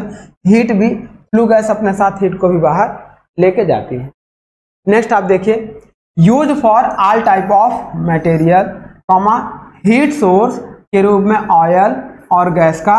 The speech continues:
यूज़ करते हैं। ये जो heat source हम लोग दे रहे हैं, या तो ऑयल या gas का यूज़ करते हैं।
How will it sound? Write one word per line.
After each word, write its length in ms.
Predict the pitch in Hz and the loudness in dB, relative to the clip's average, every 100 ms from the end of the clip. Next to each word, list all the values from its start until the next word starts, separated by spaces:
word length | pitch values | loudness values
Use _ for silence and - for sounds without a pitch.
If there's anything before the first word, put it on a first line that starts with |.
| - - - - | -2 -10 -20 -12
यूज़ 280 | 160 170 170 | -2 -2 0
करते 280 | 165 131 156 | -4 -6 -6
हैं। 160 | 151 170 _ _ _ | -8 -10 _ _ _
ये 140 | 160 247 | 0 2
जो 100 | 240 | 0
heat 260 | 180 220 247 | 0 0 0
source 260 | 220 196 | -2 0
हम 140 | 196 175 | 0 0
लोग 120 | 170 | 0
दे 160 | 170 170 | 0 0
रहे 180 | 160 185 | 0 0
हैं, 200 | 208 214 - - _ _ 180 | -2 -4 -10 -18 _ _ 0
या 120 | 175 | 2
तो 120 | 220 | 0
ऑयल 520 | 180 - 160 180 208 - - - _ _ - | -2 0 2 4 2 -2 -14 -20 _ _ 0
या 140 | 156 156 | 0 2
gas 300 | 151 147 147 | 0 -2 0
का 140 | 202 156 - - - _ _ | -2 -2 -8 -20 -20 _ _
यूज़ 220 | 180 196 190 | -2 -2 -4
करते 260 | 151 - | -8 -8
हैं। 160 | 135 139 | -10 -10